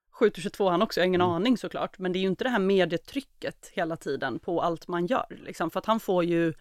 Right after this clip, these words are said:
Speaker 1: tack vare att han är just assisterande och har Daniel Andersson, liksom, ovanför sig, eller vad man vill kalla det,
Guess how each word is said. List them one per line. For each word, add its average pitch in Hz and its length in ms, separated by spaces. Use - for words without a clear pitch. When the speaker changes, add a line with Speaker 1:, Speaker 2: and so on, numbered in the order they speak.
Speaker 1:
tack - 220
vare 180 220
att 170 100
han 180 120
är 170 100
just 156 300
assisterande 160 640
och 147 60
har 156 100
Daniel 156 220
Andersson, 151 360
liksom, 151 300
ovanför 156 440
sig, 156 200
eller 151 120
vad 156 80
man 151 100
vill 151 100
kalla 147 240
det, 151 140